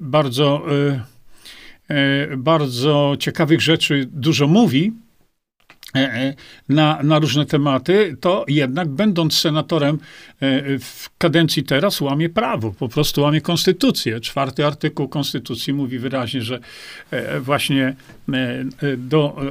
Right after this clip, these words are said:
e, władza należy do narodu, ale pan Kwiatkowski jakoś tego wydaje się nie widzieć. Natomiast, ponieważ on jest tam z tego centrum, e, podejmowania decyzji odnośnie,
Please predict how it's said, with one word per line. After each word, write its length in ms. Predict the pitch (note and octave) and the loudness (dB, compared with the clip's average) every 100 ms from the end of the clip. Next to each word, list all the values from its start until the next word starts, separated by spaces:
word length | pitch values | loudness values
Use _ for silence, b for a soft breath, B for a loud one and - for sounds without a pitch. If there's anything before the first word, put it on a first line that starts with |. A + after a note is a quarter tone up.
| C#3 C3+ | -8 -8
e, 40 | |
władza 400 | A#2+ C3+ D3+ D3+ | -4 -2 0 0
należy 420 | C#3 D3 D3 B2 | 0 2 0 0
do 100 | B2 | -2
narodu, 460 | C3 B2 B2 E3 A3 | -2 -2 -2 0 0
ale 240 | E3+ F#3+ | 0 -2
pan 200 | F3+ F#3 | -2 -4
Kwiatkowski 520 | F#3+ A3 - E3+ - | -2 -6 -2 -2 0
jakoś 320 | D#3 D#3 E3 - | -4 -2 -6 -4
tego 320 | C#3+ C#3+ D3+ B B B | -4 -2 -4 B B B
wydaje 380 | B2 D#3+ C#3+ C#3+ | -2 0 0 -2
się 240 | - C3+ C3+ | -2 -4 -2
nie 140 | C#3 | -2
widzieć. 380 | C3+ D#3 G#2+ - | 2 2 0 -4
Natomiast, 760 | B2+ A2+ A#3+ C4+ E3 E3+ G3 - | -8 -2 2 4 4 2 -2 -4
ponieważ 500 | C#3+ F#3 G3+ E3 - | -4 -2 -2 -4 -6
on 220 | F#3+ A3 | -2 0
jest 320 | D3+ E3+ F#3 - | 2 0 -2 -4
tam 220 | F3+ E3+ | -4 -4
z 140 | - | -4
tego 220 | E3+ D3+ | -6 -4
centrum, 480 | C3 F#3+ G3 D#3 D3+ C#3+ B B B - | -2 -2 -2 0 -2 -2 B B B -4
e, 340 | C3+ C3+ C3 C3 | 2 4 4 2
podejmowania 580 | E3+ D#3+ D#3 C#3+ F3 E3+ | 0 0 0 0 0 0
decyzji 640 | C#3+ - - G3 A#2+ C3+ E3 | 0 0 4 4 4 2 0
odnośnie, 640 | C3+ D3+ D#3 - D3+ C#3+ | 0 0 0 0 0 0